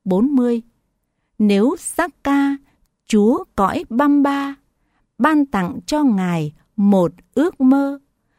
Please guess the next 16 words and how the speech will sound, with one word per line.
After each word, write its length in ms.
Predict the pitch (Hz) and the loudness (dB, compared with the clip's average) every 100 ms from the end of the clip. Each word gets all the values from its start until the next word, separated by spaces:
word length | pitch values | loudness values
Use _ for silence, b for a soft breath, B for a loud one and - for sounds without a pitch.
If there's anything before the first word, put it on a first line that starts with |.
| _ | _
ngài 280 | 226 233 220 | 0 0 0
sẽ 300 | - 208 339 - | -2 -6 -6 -6
chọn 340 | - 202 - | -2 -2 -2
gì 440 | 175 196 190 165 147 _ _ | -4 0 0 0 -4 _ _
trong 340 | 302 294 294 277 | -2 0 0 -2
thế 260 | - 185 294 | -2 -2 -2
giới? 400 | - 202 220 349 - _ _ _ _ _ - | -4 -2 -2 -4 -10 _ _ _ _ _ 0
Mong 320 | 254 302 262 | 2 4 2
ngài 340 | 196 175 156 - | 0 -2 -4 -8
bày 320 | - 185 175 147 | -8 -4 -4 -4
tỏ 360 | - 165 139 127 _ _ _ - | -4 -4 -4 -8 _ _ _ -4
Ankura. 920 | 277 277 262 - 262 262 247 254 247 _ _ _ _ _ _ _ _ _ _ _ _ _ _ _ _ _ _ _ _ _ _ _ - | -2 0 -2 -4 -4 -2 -4 -6 -10 _ _ _ _ _ _ _ _ _ _ _ _ _ _ _ _ _ _ _ _ _ _ _ -4
Ankura. 920 | 277 277 277 - 262 247 247 247 240 _ _ _ _ _ _ - | 0 0 -2 -4 -4 -4 -6 -8 -14 _ _ _ _ _ _ -8
Bốn 300 | 185 226 294 | -4 -2 -2
mươi 140 | 247 | 0
mốt. 260 | 226 254 | 0 -2